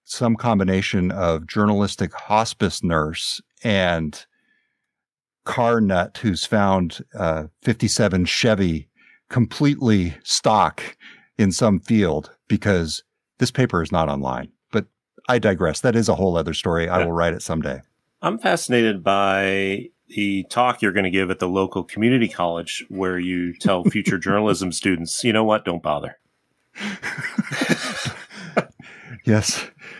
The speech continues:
Speaker 1: Reported by Microsoft Bing staff writer. Is that what you're saying?
Speaker 2: <laughs> Yeah.
Speaker 1: <laughs> Uh, I gotta say, though, I do think that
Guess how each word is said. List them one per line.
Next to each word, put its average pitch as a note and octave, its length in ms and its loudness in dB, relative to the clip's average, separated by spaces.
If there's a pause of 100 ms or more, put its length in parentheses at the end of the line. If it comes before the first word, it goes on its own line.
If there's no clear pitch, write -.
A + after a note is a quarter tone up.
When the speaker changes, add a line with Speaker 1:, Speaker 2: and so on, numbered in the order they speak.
(480)
Speaker 1:
Reported C#3+ 420 0
by A#2 160 0
Microsoft A#2 580 0
Bing F#2+ 320 0
staff G#2 360 0
writer. F2+ 360 2 (320)
Is F#2 80 -6
that G2 120 2
what G#2 100 0
you're A#2+ 100 4
saying? A#2 440 2
Speaker 2:
<laughs> - 40 -6 (1500)
Yeah. A2+ 260 2
Speaker 1:
<laughs> - 40 2 (1200)
Uh, A#2 480 2
I G#3 140 2
gotta D3+ 220 0
say, G#2+ 240 2
though, F#2+ 340 4
I C#3+ 180 2
do A#2 320 0
think F2+ 440 -2
that F2+ 360 -4